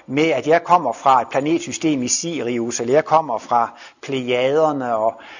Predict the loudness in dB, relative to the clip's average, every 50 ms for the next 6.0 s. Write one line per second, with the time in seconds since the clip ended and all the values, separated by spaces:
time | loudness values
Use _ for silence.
0 | -20 -18 -12 -8 -6 -2 0 2 4 4 2 2 0 -2 -2 0 2 0 0 2
1 | 2 0 0 0 0 0 0 0 2 4 4 4 4 2 0 -4 0 2 2 2
2 | 2 0 -6 -6 -4 -2 0 0 -2 0 2 4 4 4 4 2 -2 -12 -20 -20
3 | -20 -20 _ -20 -14 -6 -2 -2 -2 -2 -2 0 0 0 0 0 -2 2 4 6
4 | 6 6 6 2 -2 -2 -4 -2 0 0 0 0 -2 -6 -4 -4 -6 -6 -6 -10
5 | -12 -12 -8 -8 -6 -6 -4 -6 -4 2 2 2 2 0 -6 -12 -14 -14 -14 -18